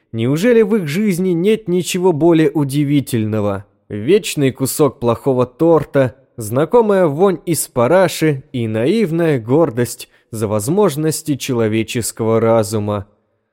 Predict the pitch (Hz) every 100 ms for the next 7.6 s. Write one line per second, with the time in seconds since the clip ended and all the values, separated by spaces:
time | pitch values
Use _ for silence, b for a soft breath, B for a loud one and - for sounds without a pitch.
0 | _ _ - 107 165 214 175 190 180 160
1 | 156 - 175 160 160 156 156 156 135 120
2 | 139 156 131 113 101 - _ _ 107 113
3 | - - 117 - 127 - 190 208 208 139
4 | 135 117 104 - 127 170 165 - 151 -
5 | 202 196 - 175 - 185 180 - 160 -
6 | 151 131 127 123 135 143 - - - 131
7 | 131 135 127 - 101